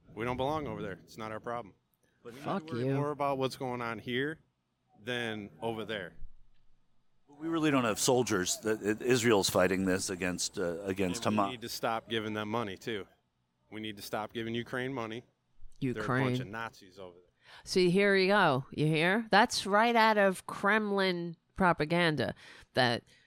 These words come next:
Speaker 3: Ukraine, this is why they went into Ukraine.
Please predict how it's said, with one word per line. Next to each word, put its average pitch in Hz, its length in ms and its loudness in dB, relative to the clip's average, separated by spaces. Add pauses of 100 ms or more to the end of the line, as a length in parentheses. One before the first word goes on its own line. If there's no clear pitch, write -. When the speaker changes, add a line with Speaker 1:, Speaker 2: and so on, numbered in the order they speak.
(140)
Speaker 3:
Ukraine, 165 880 2
this 196 180 4
is 180 160 -2
why 180 160 6
they 160 140 4
went 156 200 2
into 143 240 -2
Ukraine. 135 840 2